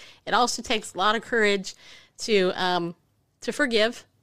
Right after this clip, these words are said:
when, when that is needed, um, and to move on. And, um, I, I will give you my word here on this show that, you know, you'll always have, uh, uh, I'm, I'm a straight shooter. I,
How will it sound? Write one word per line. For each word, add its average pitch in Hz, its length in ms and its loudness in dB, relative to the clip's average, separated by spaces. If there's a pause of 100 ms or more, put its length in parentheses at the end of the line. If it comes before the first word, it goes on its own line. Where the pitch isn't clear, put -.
(720)
when, 190 520 -6
when 202 280 -6
that 190 180 2
is 208 180 2
needed, 208 440 4 (920)
um, 185 280 0
and 202 180 -2
to 214 60 0
move 220 240 0
on. 294 260 -2 (460)
And, 180 360 0
um, 175 380 2 (680)
I, 185 340 0
I 233 60 0
will 233 160 2
give 226 160 -2
you 233 100 0
my 220 160 2
word 240 220 2
here 269 220 2
on 185 100 2
this 214 120 0
show 180 300 0
that, 175 280 0
you 190 120 -4
know, 175 80 -2
you'll 214 240 2
always 170 640 0
have, 160 480 -4 (840)
uh, 156 300 0 (800)
uh, 160 120 -6 (160)
I'm, 190 240 -2
I'm 208 140 0
a 185 40 0
straight - 300 -2
shooter. 151 380 -4 (120)
I, 160 200 -6